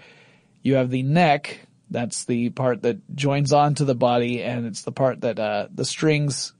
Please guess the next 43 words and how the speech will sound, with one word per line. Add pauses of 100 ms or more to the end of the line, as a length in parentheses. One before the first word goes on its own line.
(100)
are,
are
strung
against
and
have,
uh,
frets
where
you
can
press
the
string
against
the
frets
to
make
different
notes. (520)
And
then
you
have
the
head (100)
of
the
guitar.
That's (320)
where
the
strings (120)
attach
to
the
tuning
pegs
and
you
can
tune